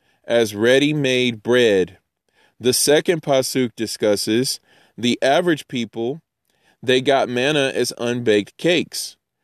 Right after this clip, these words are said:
which they would bake. That pasuk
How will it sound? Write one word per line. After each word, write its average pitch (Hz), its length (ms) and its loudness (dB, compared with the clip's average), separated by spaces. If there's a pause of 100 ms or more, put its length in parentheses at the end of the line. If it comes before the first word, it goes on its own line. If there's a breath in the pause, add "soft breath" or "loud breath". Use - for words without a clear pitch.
(160)
which 151 300 -2
they 143 160 6
would 135 240 2
bake. 107 480 0 (800)
That 131 400 0
pasuk 143 640 -2